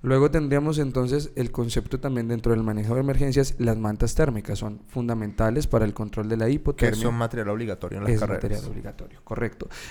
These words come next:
Speaker 1: Y que en principio, por ejemplo, un, una buena base es tener dos.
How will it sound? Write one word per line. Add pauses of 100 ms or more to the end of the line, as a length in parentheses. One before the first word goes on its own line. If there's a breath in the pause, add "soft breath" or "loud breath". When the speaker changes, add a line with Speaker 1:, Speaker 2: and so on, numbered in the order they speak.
Speaker 1:
Y
que
en
principio,
por
ejemplo,
un,
una
buena
base
es
tener
dos.